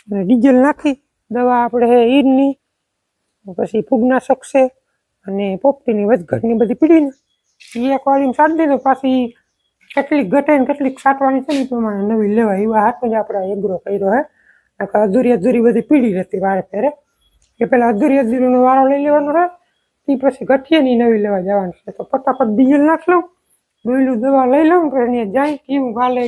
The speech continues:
જી હાલે તઈ ખબર પડે આ બધી વસ્તુ હે ને. અને આમાં ભેગું વખીડો આખું હશે, હાલી જાય, તો આપણે વખીડાનો હાવ જરૂર કરી લીધો. હવે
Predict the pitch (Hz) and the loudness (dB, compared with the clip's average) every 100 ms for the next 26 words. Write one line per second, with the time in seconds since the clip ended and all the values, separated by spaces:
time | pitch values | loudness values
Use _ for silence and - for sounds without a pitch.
0 | 208 233 226 _ _ _ _ - 262 339 | -4 -6 -6 _ _ _ _ 0 2 2
1 | 240 240 - 196 196 180 185 190 190 175 | 0 -4 -6 -8 -8 -8 -8 -6 -6 -4
2 | 202 220 _ 208 262 277 - _ _ _ | -6 -6 _ -4 -2 -4 -8 _ _ _
3 | _ - - 220 269 285 262 320 302 254 | _ -20 -12 -2 0 2 2 2 2 0
4 | 277 339 330 330 330 349 339 269 247 349 | 0 0 2 2 2 0 2 2 4 2
5 | 320 294 240 233 247 226 247 302 277 262 | 2 0 0 0 0 0 -2 -4 -2 -2
6 | 240 233 214 285 277 302 302 214 214 214 | 0 0 2 0 0 -2 -2 -2 -4 -6
7 | _ _ _ _ _ _ _ 208 | _ _ _ _ _ _ _ -4